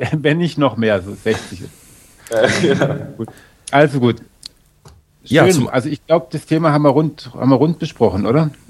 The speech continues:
Speaker 1: Finde ich super.
Speaker 3: Ja, auf jeden Fall viel
Speaker 1: Lasst
Speaker 3: gelernt.
Speaker 1: uns vil-, lasst uns vielleicht noch zwei, drei Sachen zum Ausklang sagen. Ähm, wenn ihr das hört, werden wir uns auch schon wenige Tage später in Berlin sehen, nämlich bei der M drei Campix.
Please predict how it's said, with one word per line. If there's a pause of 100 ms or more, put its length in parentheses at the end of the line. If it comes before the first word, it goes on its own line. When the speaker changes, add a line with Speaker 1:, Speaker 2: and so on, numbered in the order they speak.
(180)
Speaker 1:
Finde
ich
super. (520)
Speaker 3:
Ja,
auf
jeden
Fall
viel
Speaker 1:
Lasst
Speaker 3:
gelernt.
Speaker 1:
uns
vil-, (1200)
lasst
uns
vielleicht
noch
zwei,
drei
Sachen
zum
Ausklang
sagen. (760)
Ähm,
wenn
ihr
das
hört,
werden
wir
uns
auch
schon
wenige
Tage
später
in
Berlin
sehen,
nämlich
bei
der
M
drei
Campix.